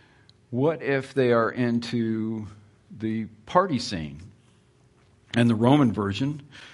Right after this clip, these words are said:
of, uh, a, a, a Bacchus feast, so they're doing a lot of, and Dionysus for the Greek side, they're drinking a lot of wine, and the parties are going on.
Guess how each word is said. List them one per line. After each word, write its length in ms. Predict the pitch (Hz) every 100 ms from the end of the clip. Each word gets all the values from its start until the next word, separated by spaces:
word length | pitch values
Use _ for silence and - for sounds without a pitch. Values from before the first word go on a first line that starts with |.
| - -
of, 260 | 101 101 98 - - _ -
uh, 60 |
a, 680 | 87 69 76 - - - 101 101 - 117
a, 60 | 104 - -
a 60 | 117
Bacchus 420 | 120 139 135 104
feast, 480 | - 95 123 135 -
so 220 | - 107
they're 160 | 110 107
doing 300 | 110 117 113
a 20 |
lot 240 | 107 120
of, 220 | 113 104 101 - - 104 78
and 160 | 92 107
Dionysus 800 | 110 110 110 113 - 110 - -
for 400 | - 107 95 92 -
the 160 | 110
Greek 320 | 98 110 147 147
side, 420 | 113 98 101 120 - - -
they're 100 | 107
drinking 400 | 98 117 123 117
a 40 | 104
lot 180 | 101
of 140 | 92 90
wine, 540 | 117 156 151 143 135
and 260 | 123 110 95
the 100 | 90
parties 440 | - 147 147 123
are 60 | 127
going 360 | 123 123 120
on. 400 | 113 113 113 110